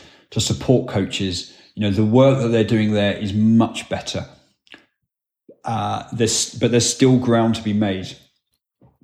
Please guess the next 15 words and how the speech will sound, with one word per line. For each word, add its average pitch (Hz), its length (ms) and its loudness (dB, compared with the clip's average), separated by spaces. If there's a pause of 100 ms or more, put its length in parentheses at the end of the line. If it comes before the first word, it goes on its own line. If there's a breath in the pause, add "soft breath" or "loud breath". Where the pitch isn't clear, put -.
(540)
A 135 120 4
lot 143 200 6
of 120 120 2
it, 98 220 -4 (200)
I, 101 240 -8
I 98 40 -4
think, 104 200 -4
in 107 160 2
my 110 220 4
view, 104 200 -4
comes 107 240 0
down 110 120 2
to 107 180 -4
adult 107 260 2
ego. 107 460 2